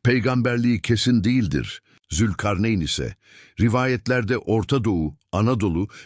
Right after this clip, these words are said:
ve Kafkasya bölgelerinde sefer yapan adil hükümdar olarak geçer.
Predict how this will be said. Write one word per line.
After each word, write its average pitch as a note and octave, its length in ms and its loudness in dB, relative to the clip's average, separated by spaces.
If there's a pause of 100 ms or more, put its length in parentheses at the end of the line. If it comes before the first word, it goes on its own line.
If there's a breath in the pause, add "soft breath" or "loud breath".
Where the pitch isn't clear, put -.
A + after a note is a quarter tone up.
ve G2+ 80 0
Kafkasya A2+ 720 -2
bölgelerinde G#2 640 0
sefer A#2 380 -2
yapan G#2 380 -2 (300 loud breath)
adil A2 360 0
hükümdar G#2+ 540 -2
olarak D#2+ 400 -2
geçer. D2+ 420 -6